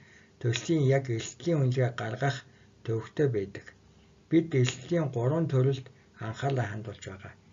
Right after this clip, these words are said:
Нэгдүгээр, тусгаал авсан эрсдэл. Төслийн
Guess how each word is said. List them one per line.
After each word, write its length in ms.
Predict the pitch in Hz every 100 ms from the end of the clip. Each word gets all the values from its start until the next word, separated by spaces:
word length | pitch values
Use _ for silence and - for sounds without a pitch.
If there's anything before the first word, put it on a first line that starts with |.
| - - 147
Нэгдүгээр, 420 | 160 147 120 - -
тусгаал 380 | - 151 160 135
авсан 320 | 120 - 127 123
эрсдэл. 440 | - - 151 - - _ _ - - _ _
Төслийн 680 | 123 117 - 180 175 139 123